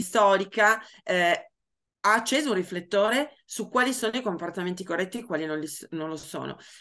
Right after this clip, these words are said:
Quindi, come dicevamo all'inizio, questa deve essere anche una palestra per cominciare ad allenarci al fatto che certe cose non sono opportune, mettono in, in imbarazzo, eh, mm,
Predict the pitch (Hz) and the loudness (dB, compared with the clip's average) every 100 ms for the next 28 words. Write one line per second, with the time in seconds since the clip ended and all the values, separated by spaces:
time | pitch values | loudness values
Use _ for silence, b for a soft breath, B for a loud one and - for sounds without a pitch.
0 | _ 277 240 185 196 208 220 240 226 269 | _ 0 0 -2 -6 -6 -4 -2 -2 -2
1 | 254 277 262 233 269 - 226 208 214 220 | -4 -4 -6 -8 -10 -6 -2 0 2 4
2 | 226 254 233 B B 220 226 240 247 - | 2 2 -4 B B 0 4 4 4 0
3 | _ 214 220 277 - - 185 170 254 214 | _ 6 6 6 2 -2 0 0 2 2
4 | 185 208 214 220 190 214 262 180 151 - | 2 -4 0 0 0 0 0 -2 -2 -8
5 | 190 185 B B B 196 214 - 160 247 | -10 -10 B B B 0 2 0 0 -2
6 | 240 151 156 - b b _ - 190 269 | -2 -2 -2 -6 b b _ -6 -2 -2
7 | - 160 160 196 226 233 _ _ _ - | 2 4 4 4 2 0 _ _ _ 0
8 | 202 208 - 175 170 165 147 - 156 143 | 2 2 -2 -2 -2 -6 -12 -12 -8 -4
9 | 156 254 - _ 190 185 170 160 156 156 | -2 -4 -8 _ 2 2 -2 0 -2 -2
10 | 156 165 160 165 160 151 - - 220 - | -4 -4 2 2 2 -4 -6 -4 -4 -6
11 | B B _ 190 185 185 - _ _ _ | B B _ 4 6 4 0 _ _ _
12 | _ 220 | _ -4